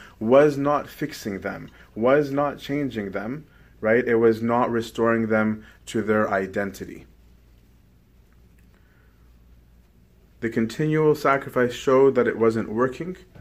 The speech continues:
and that they were making all these sacrifices and yet not becoming holier.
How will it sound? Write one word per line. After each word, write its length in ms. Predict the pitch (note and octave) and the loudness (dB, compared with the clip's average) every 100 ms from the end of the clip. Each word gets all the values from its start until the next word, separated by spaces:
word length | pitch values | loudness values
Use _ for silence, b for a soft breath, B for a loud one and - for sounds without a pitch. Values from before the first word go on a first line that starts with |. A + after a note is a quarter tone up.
| b b b b _ | b b b b _
and 160 | A2+ A#2+ | 0 2
that 200 | A#2+ A2+ | 2 2
they 100 | A#2 | 4
were 140 | A2+ | 4
making 320 | A2+ A2+ A2+ G#2+ | 4 2 0 -2
all 200 | A2 G#2+ | -2 0
these 180 | G#2+ | -2
sacrifices 720 | G#2+ G#2 G#2+ G2+ G2+ G2+ G2+ G2 | -2 -2 -2 -2 -2 -2 -6 -8
and 180 | G2+ G2 | -8 0
yet 380 | A2 A#2+ - - b b | 0 0 -4 -20 b b
not 340 | G#2 A2 A2 G#2+ | -2 0 0 -4
becoming 640 | G2 - G2 F#2+ F#2+ F#2 b b b | -10 -8 -6 -6 -8 -12 b b b
holier. 560 | - A2 F#2+ F2+ F2 | -4 -2 -2 -4 -12